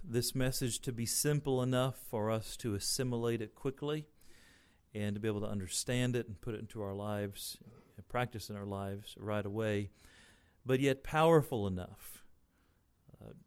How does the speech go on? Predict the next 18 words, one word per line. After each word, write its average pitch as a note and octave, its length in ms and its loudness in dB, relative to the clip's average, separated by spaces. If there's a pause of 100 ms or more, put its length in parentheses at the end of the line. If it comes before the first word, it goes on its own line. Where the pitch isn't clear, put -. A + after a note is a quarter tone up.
(220)
to C3 100 -4
be C3 100 4
truly - 360 12
life-changing, A2 800 0 (560)
to A#2+ 160 -4
change A#2+ 880 2
homes, G#2 720 -2 (840)
families, A2 840 0 (1120)
uh, G2 80 -10
the G2+ 80 -6
course - 480 2
of G#2 100 -10
the G#2 120 -2
lives G#2+ 500 2
of G2 200 -2
adults G#2 460 -4
and G2 80 -6
children. G2 540 -6